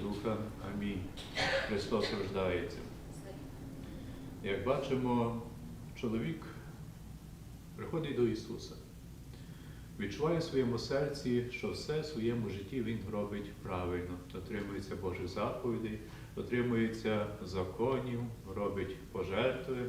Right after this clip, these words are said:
на синагогу, робить діла милосердя і хоче бути ще досконалішим. І каже:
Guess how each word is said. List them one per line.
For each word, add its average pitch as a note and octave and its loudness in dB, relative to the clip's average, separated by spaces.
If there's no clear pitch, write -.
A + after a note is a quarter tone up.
на F2 -4
синагогу, A2+ 0
робить A2+ 6
діла G#2+ 4
милосердя A#2+ 2
і C3 0
хоче D3 2
бути B2+ 0
ще B2+ -2
досконалішим. A#2+ -2
І - -6
каже: A2 -2